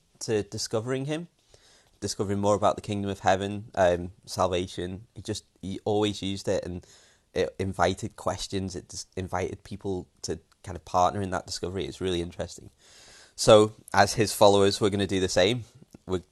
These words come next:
I think it's really important for us to kind of really lean into that aspect of Jesus's ministry craft, which was so powerful. Um, so I've got a couple of reasons as to why and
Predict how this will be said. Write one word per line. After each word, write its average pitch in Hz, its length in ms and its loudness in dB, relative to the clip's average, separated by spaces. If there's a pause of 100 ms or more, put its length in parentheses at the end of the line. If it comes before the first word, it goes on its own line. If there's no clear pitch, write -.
I - 80 0
think 98 200 -4
it's - 100 -8
really 101 160 0
important 95 420 0
for 101 120 0
us 101 160 -4
to 92 180 -4
kind 85 240 -6
of 85 100 -6
really 90 240 -4
lean 92 300 -6
into 90 260 -8
that 90 240 -4 (580)
aspect - 640 -10
of 87 300 -14 (180)
Jesus's 90 560 -8
ministry 87 520 -8
craft, - 420 -4
which - 220 -12 (100)
was - 380 -12 (280)
so 87 280 -6
powerful. 95 680 -2
Um, 82 320 -2 (680)
so 117 320 6 (180)
I've 110 80 4
got 147 120 8
a 139 40 2
couple 139 180 4
of 135 60 10
reasons 127 480 4 (380)
as 104 160 6
to 113 100 0
why 98 480 6 (160)
and 95 320 0